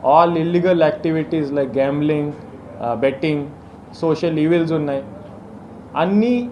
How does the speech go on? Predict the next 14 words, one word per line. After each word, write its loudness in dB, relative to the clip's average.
ఇల్లీగల్ 0
ఇష్యూస్ -2
మీద -2
మేము 0
గట్టిగా, 2
ఆ, -4
స్ట్రిక్ట్గా 0
పనిచేస్తాం. -6
ఒక, -2
ఆ, 2
ఒక -4
నమ్మకం, 2
ఒక, 0
ఆ, 4